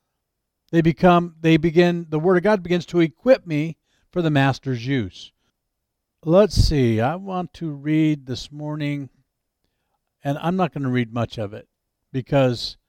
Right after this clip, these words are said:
uh, I don't wanna get carried away in the reading of the Word of God. I, what I want you to hear is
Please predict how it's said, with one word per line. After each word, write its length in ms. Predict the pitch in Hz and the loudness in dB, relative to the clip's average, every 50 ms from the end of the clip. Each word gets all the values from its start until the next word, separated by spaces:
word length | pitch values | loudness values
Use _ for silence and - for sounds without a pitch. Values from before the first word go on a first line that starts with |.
| _ _ _ _ _ _ _ _ _ _ _ _ _ _ | _ _ _ _ _ _ _ _ _ _ _ _ _ _
uh, 400 | 139 131 127 120 113 104 104 107 | -2 0 2 2 2 0 -2 -4
I 140 | - 127 151 | -4 -2 0
don't 100 | 165 170 | 2 4
wanna 160 | 170 160 147 | 4 2 2
get 140 | 135 139 - | 0 -4 -6
carried 240 | - 170 160 151 139 | 0 2 4 4 4
away 320 | 135 123 135 139 143 143 | 4 2 2 2 4 4
in 80 | 135 127 | 2 0
the 100 | 123 120 | 0 -2
reading 300 | 117 131 135 135 139 131 | 0 0 2 2 2 0
of 80 | 120 107 | -2 -4
the 60 | 117 | -6
Word 180 | 117 120 117 | -6 -4 -4
of 80 | 113 107 | -4 -4
God. 420 | 117 120 120 110 104 101 104 104 | -2 -2 0 0 0 0 0 -2
I, 100 | 110 117 | -2 -4
what 260 | 117 117 120 135 131 123 | -4 -4 -4 -2 0 0
I 60 | 120 | 0
want 320 | 120 135 160 151 - - | 0 -2 -4 -4 -4 -12
you 60 | 156 131 | -6 -4
to 100 | 131 117 | -4 -4
hear 340 | 101 139 170 156 147 143 139 | 0 2 2 2 2 2 2
is 600 | 170 175 165 156 135 135 131 127 - - - | 2 4 4 6 4 2 2 -2 -6 -10 -14